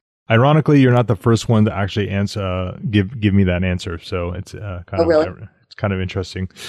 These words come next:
Speaker 1: So third question, what's one thing you've changed your mind about lately?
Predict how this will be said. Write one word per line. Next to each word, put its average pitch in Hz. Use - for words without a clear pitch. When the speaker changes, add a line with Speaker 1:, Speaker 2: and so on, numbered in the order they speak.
Speaker 1:
So 113
third 156
question, 113
what's 113
one 127
thing 139
you've 110
changed 110
your 101
mind 98
about 92
lately? -